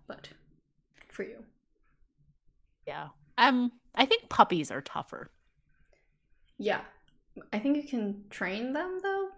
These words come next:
Speaker 1: so they can, they're a good investment, but older dogs are good, but they can be expensive.
Speaker 2: Mm, yeah. Which is, like, another thing. It's like, I have to be, like,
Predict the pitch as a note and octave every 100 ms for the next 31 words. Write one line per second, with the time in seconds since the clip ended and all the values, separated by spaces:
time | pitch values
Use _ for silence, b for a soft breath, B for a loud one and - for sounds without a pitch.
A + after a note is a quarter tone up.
0 | - - F#3 E3 - - - - - -
1 | - D#3+ G3 F#3 E3 - A#3+ D4+ D4 C#4+
2 | - - - F#3 - - - _ _ -
3 | - - - G3 A3+ A3 G#3+ G3+ G3 A#3+
4 | C#4 F#3 F3+ F3 G#3 G#3 G#3 G#3 - -
5 | - F#3+ - _ _ _ _ _ _ _
6 | _ _ - F#3 E3+ - _ _ F#3+ E3
7 | E3 - _ _ _ _ _ _ _ -
8 | _ B B - D4 F#4 F#4 E4 C4 A#3
9 | G#3 - - D#3 - F#3 - B3 C#4 D#4
10 | D4 C4 B3 A#3 G3 -